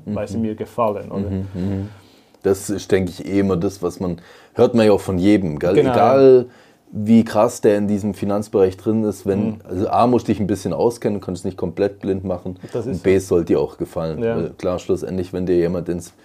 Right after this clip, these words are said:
Speaker 2: Bein danach schießt und das
Speaker 1: Mhm.
Speaker 2: Zeug ist nichts mehr wert, ja,
Speaker 1: Mhm.
Speaker 2: dann stehst du zumindest da mit etwas, das dir
Speaker 1: Ja.
Speaker 2: gefällt. Ja.
Speaker 1: Ja.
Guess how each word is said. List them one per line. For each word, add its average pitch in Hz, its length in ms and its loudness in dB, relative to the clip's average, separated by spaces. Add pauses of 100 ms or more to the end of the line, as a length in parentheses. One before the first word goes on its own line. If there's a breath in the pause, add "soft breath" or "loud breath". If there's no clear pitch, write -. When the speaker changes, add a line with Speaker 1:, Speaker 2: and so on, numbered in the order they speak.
(340 soft breath)
Speaker 2:
Bein 92 200 2
danach 92 340 0
schießt 107 380 0
und 87 100 -2
das 87 100 -2
Speaker 1:
Mhm. - 100 -6
Speaker 2:
Zeug 113 240 0
ist - 160 -8
nichts - 220 -10
mehr 82 140 -2
wert, 87 460 -2
ja, - 140 -2
Speaker 1:
Mhm. 113 60 -2
Speaker 2:
dann 110 120 0
stehst 98 280 -2
du - 100 -4
zumindest 101 340 0
da 85 120 2
mit 95 180 -4
etwas, 85 320 -4
das 87 180 -8
dir 87 60 -6
Speaker 1:
Ja. 80 140 -8
Speaker 2:
gefällt. 90 340 -6
Ja. 80 200 -12
Speaker 1:
Ja. 110 220 -10